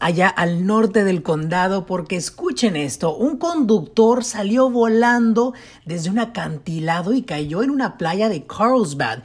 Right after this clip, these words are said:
El incidente ocurrió alrededor de las cinco de la tarde ayer entre precisamente Carlsbad y el camino al aeropuerto de Palomar,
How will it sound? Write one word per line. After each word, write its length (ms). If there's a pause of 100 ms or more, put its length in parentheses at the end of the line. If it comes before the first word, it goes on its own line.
(280)
El 140
incidente 440
ocurrió 380
alrededor 360
de 100
las 200
cinco 300
de 60
la 180
tarde 260
ayer 460 (320)
entre 340
precisamente 640
Carlsbad 600
y 100
el 140
camino 600
al 140
aeropuerto 500
de 120
Palomar, 580